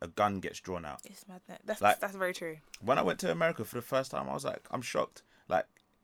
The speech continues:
Speaker 1: if I go into your local, if I go into the local supermarket, the security guard is dressed as an,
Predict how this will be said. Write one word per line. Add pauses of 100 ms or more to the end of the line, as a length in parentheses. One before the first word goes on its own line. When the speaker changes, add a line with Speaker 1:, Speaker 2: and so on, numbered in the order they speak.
(200)
Speaker 1:
if
I
go
into
your
local,
if
I
go
into
the
local
supermarket, (480)
the
security
guard
is
dressed
as
an,